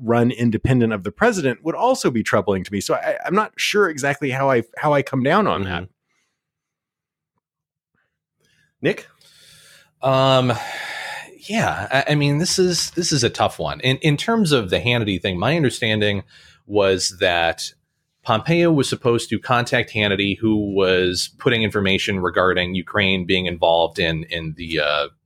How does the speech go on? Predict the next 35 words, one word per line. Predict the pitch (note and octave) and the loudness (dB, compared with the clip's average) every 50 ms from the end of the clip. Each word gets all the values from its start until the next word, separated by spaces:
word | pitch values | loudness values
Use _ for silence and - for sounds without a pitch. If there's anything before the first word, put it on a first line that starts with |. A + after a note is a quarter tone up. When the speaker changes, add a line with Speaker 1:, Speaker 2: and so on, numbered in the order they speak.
| _ _ | _ _
Speaker 3:
the, | - E2 D#2+ D2 D2 C#2+ - _ _ | -12 -10 -10 -10 -10 -12 -14 _ _
uh, | D#2 D2+ D2 C#2+ C#2 C2+ _ _ _ _ _ _ _ - - _ _ _ _ - | -6 -4 -4 -4 -6 -8 _ _ _ _ _ _ _ -20 -20 _ _ _ _ -4
uh, | D2+ D#2 D#2 | -4 -2 0
Democratic, | D2+ G2 F2 D#2+ - - F#2 E2 D#2+ D#2 D2+ - _ _ D#2+ | 0 0 0 0 0 0 0 2 2 0 -2 -4 _ _ -4
uh, | E2 D#2 D#2+ | -2 -2 0
National | E2 E2 D#2 - E2+ D#2+ | -2 -2 -2 -2 -6 -6
Committee | - - E2+ E2 E2 D#2 | -8 -6 -4 -4 -4 -4
hacking, | - D#2 D2+ - - - - D#2+ D#2+ _ - - - - - - _ _ | -4 -8 -10 -10 -12 -16 -18 -18 -20 _ -20 -20 -20 -20 -20 -20 _ _
um, | F2 E2+ E2 D#2+ D#2+ D#2 D#2 E2 D#2+ - _ _ _ _ _ _ _ _ _ _ _ _ | 0 2 2 2 0 -2 -4 -8 -12 -14 _ _ _ _ _ _ _ _ _ _ _ _
was | G2+ G2 F2+ | -10 -8 -4
going | G#2 G#2+ F#2+ | -2 -2 0
to | F#2+ - - | 0 0 0
ask | G2+ G#2+ A2 - - | 0 0 0 -2 -4
Hannity, | - A2+ G#2+ G#2 G2+ G2+ F#2+ G2 F#2+ F#2 F2+ D#2+ - _ _ _ _ _ _ _ | -2 -2 0 0 0 0 0 0 0 0 -2 -4 -6 _ _ _ _ _ _ _
uh, | F#2 F2 E2+ E2+ E2 D#2+ D#2+ D#2+ D#2+ E2 D#2+ - - | 0 2 2 2 2 2 2 0 -2 -4 -6 -6 -6
if | G#2+ G#2 | -6 -4
he | - G#2+ F#2+ | -4 -6 -4
had | G2+ A2+ A2 A2 A2 | 0 2 2 2 2
any | A2 A2+ G#2+ G#2+ G#2 F#2+ | 2 0 0 0 0 0
actual | - G2+ G#2 G#2+ - - A2+ G2+ G2+ - | 2 2 2 2 2 0 2 2 2 2
actionable | A2 A#2+ A#2+ - - - C#3 A2+ F#2+ G2+ G2+ G2+ | 0 0 0 0 0 0 0 0 2 0 0 0
information | G2 G2 - - G2+ G2 F#2+ G#2 A2 - G2 E2 | -2 -6 -6 -6 -4 -2 -2 -2 -2 -2 -6 -6
on | D2+ D2+ D2+ D2+ | -4 -6 -4 -4
it, | E2 - | -4 -6
and | - G2 | -4 -4
if | F#2 E2 | -6 -4
he | - G2 | -4 -2
didn't, | G2+ C3+ A#2+ F#2 F2 F2 G2 - _ | 0 0 0 0 -4 -10 -12 -12 _
to | - - F2+ | -10 -8 -8
cut | - _ - G#2+ F#2+ - | -10 _ -4 -4 -4 -4
the | - | -6
shit | - - C#3 G#2+ D2+ | -2 0 0 0 -2
out. | - - - - _ | -4 -8 -10 -10 _
Speaker 2:
Yeah. | - F2+ C2 A1+ - _ _ | -4 -4 -4 -4 -8 _ _
Speaker 3:
Um, | F#2 F#2 E2+ E2+ D#2+ D#2 D#2+ D#2+ | 0 2 2 2 0 0 -4 -10